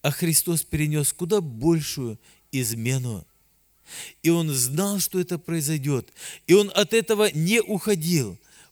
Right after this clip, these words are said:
Он шел на это добровольно, потому что он исполнен был любовью. Еще от чего страдал Христос? Это от того, что его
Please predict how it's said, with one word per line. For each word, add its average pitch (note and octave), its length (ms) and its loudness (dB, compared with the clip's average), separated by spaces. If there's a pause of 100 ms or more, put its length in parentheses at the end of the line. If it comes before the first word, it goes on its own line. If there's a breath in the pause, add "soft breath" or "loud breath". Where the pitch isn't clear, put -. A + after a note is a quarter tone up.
Он D#3 160 -2
шел C#3+ 240 -2
на B2+ 100 -6
это A#2+ 240 -4
добровольно, G#2+ 1040 -4 (800 soft breath)
потому A#2 420 -6
что E2+ 300 -8 (340 soft breath)
он E3+ 300 -2
исполнен D3 800 -2
был F2+ 320 -6
любовью. F#2 720 -8 (1500 loud breath)
Еще C3+ 320 0
от F3 80 0
чего A2+ 260 0
страдал G#2 460 -2
Христос? G2+ 680 -6 (680 loud breath)
Это E3+ 260 2
от D#3+ 120 -2
того, E3 260 0
что - 180 -4
его C#3 380 -2